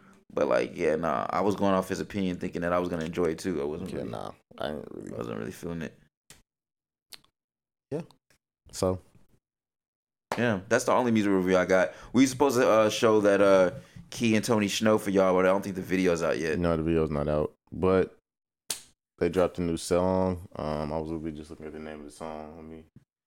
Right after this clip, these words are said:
Speaker 2: It's called
Speaker 1: Is that the first track you playing?
Speaker 2: Nah,
Speaker 1: Oh.
Speaker 2: but it's called You Need God. Uh, they were teasing it on Instagram. I would show you the video on Instagram, but
Speaker 1: Yeah.
Speaker 2: technical,
Speaker 1: Te-,
Speaker 2: technical
Speaker 1: technical
Speaker 2: difficulties.
Speaker 1: difficulties. Yep.
Speaker 2: Um, yeah, so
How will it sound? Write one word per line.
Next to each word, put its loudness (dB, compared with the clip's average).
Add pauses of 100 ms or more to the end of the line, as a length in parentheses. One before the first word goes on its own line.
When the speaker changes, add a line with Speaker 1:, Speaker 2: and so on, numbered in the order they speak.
(720)
Speaker 2:
It's 0
called 2
Speaker 1:
Is 4
that 2
the 0
first -2
track -2
you -10
playing? -6 (100)
Speaker 2:
Nah, 2
Speaker 1:
Oh. -2
Speaker 2:
but 2
it's 0
called 2
You 2
Need 0
God. 2 (220)
Uh, 0 (380)
they 4
were 0
teasing 0
it 0
on -2
Instagram. -4
I -2
would 0
show -2
you 0
the -2
video 0
on -2
Instagram, -4
but -2 (1200)
Speaker 1:
Yeah. -16 (640)
Speaker 2:
technical, 0
Speaker 1:
Te-, -4
Speaker 2:
technical 0 (220)
Speaker 1:
technical -
Speaker 2:
difficulties. 0
Speaker 1:
difficulties. -2
Yep. -6
Speaker 2:
Um, 0 (680)
yeah, 0
so -2